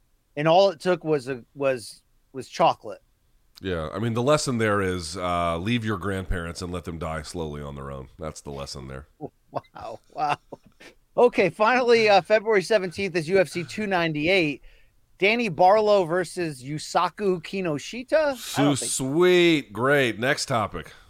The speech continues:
Speaker 1: Okay. Also, Luke, it seems like that, uh, December fight night card that was supposed to be in, uh, in Asia is now gonna be in Vegas. What happened there? Do you know?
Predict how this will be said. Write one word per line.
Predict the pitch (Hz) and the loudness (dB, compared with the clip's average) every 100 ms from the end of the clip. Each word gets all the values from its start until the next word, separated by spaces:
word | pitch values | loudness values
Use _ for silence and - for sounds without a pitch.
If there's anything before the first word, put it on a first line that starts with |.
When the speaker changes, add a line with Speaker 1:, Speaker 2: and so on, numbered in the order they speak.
| - _ _ | -20 _ _
Speaker 1:
Okay. | 185 233 175 139 | -4 -2 0 0
Also, | 143 220 294 - 240 | 4 4 4 2 0
Luke, | 214 214 | 0 -2
it | 185 - | -4 -8
seems | 233 233 | -10 0
like | 208 185 | 0 2
that, | - 170 160 | 4 4 4
uh, | 156 147 135 | 4 4 2
December | - 135 - 196 190 175 160 | -4 -12 -4 -4 -2 -4 -4
fight | - 175 | -2 -2
night | 165 151 | -2 -6
card | - 151 | -2 -2
that | 139 | -2
was | 135 | -6
supposed | 160 156 | -8 -8
to | 156 | -8
be | 139 147 139 | -8 -6 -6
in, | 127 | -4
uh, | 123 120 113 - _ _ | 0 0 0 -6 _ _
in | 131 139 | -10 -6
Asia | 208 180 156 | -4 -2 -2
is | 131 | -2
now | 139 151 | -2 -2
gonna | 143 135 | -2 -6
be | 139 | -6
in | 120 | -4
Vegas. | 151 127 120 | -4 -4 -4
What | 202 | -2
happened | 240 226 185 | -2 -4 -8
there? | 117 | -10
Do | 127 | -10
you | 156 | -12
know? | 226 | -12